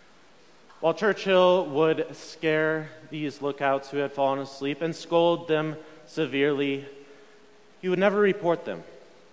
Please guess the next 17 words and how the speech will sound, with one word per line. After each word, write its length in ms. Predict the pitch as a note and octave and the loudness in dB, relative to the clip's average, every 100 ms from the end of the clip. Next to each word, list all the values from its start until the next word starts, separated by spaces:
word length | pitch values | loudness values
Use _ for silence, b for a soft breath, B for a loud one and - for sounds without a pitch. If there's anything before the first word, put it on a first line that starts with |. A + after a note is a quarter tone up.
| - - - - - - - - - - | -20 -20 -20 -20 -20 -20 -20 -20 -20 -12
because 260 | D3+ F3+ | -2 -2
he 100 | D#3 | 0
knew 280 | E3+ F#3+ G3+ | 0 2 2
the 180 | E3+ D3 | 0 -2
minimum 420 | C#3+ F3 F3 D#3+ | -2 -2 -2 -2
punishment 560 | - E3+ F3 - E3+ F3 | -4 -4 -4 -6 -10 -10
for 160 | D#3 | -10
falling 360 | A#2+ D3+ D#3 D3+ | -2 0 0 -2
asleep 340 | C#3+ E3 E3 D#3 | -8 -6 -6 0
while 260 | D3 D3+ | 4 4
on 80 | C#3+ | 2
lookout 500 | D3 D3 D#3 D3+ - - - - - - - - - - - | -2 -2 -2 -2 -6 -20 -20 -20 -20 -20 -20 -20 -20 -20 -12
was 160 | E3 - | -10 -6
two 100 | A3 | -2
years 300 | G#3 F#3+ F3 | 2 2 0
in 100 | E3+ | -4
prison 460 | C#3+ C3+ C#3 C#3 | -4 -4 -6 -8